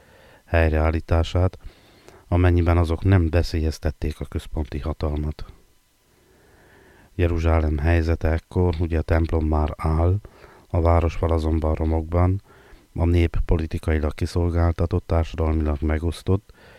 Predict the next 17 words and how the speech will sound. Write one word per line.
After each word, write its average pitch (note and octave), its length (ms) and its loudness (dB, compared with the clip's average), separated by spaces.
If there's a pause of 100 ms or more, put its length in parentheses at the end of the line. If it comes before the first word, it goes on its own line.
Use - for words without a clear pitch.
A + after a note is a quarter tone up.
(140)
és D2+ 240 -6
lelkileg D2+ 500 0
törékeny. D2+ 680 -2 (1600)
Egzegi-, F#2 540 2
egzegétikai E2+ 760 0
hangsúlyban D#2+ 840 0 (520)
a D#2+ 120 -4
fal E2+ 320 4
tulajdonképpen D#2 800 -2
nem E2+ 260 4
pusztán D#2 520 -4
katonai D2 460 -2
védelmet D2+ 560 -2
jelent, D2+ 280 -2
hanem D2 260 -2
identitást, E2 920 -4 (480)
méltóságot D#2+ 920 -2